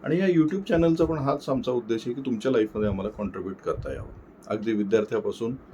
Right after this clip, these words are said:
तर तुम्ही जे काही आता करत असाल, even if you are retired, तुमच्या पण लाईफमध्ये कसं आम्हाला कॉन्ट्रीब्यूट करता येईल.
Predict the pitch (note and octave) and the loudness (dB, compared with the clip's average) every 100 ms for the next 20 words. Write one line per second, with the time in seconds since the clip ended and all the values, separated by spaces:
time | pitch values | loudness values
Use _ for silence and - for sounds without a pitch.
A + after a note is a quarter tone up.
0 | - - - - - G#2+ G#2 - - G#2+ | -20 -20 -20 -20 -2 0 0 -4 -8 -2
1 | G#2 G#2+ G#2 - - - - - G#2 A2 | 0 2 0 -4 -8 -8 -8 -6 -4 0
2 | A#2+ C3 A#2 G#2+ G#2+ G#2+ G2+ G2 F#2+ F#2+ | 2 4 4 4 0 0 0 -2 -4 -4
3 | - A2 A2+ A#2+ A#2 A#2+ A2 G#2 G2+ A2+ | -4 0 2 2 0 2 2 2 -2 -2
4 | B2+ B2+ - G#2 A#2+ C3 A2+ G2 - G2+ | -2 -6 -4 -2 -2 -4 -2 -2 -2 -2
5 | G2+ G2 G2+ G2+ G2 G2 F2+ F#2+ F#2 E2+ | -2 -4 -6 -4 -4 -4 -6 -6 -6 -6
6 | D#2+ D2+ D#2 C#2+ | -6 -8 -10 -12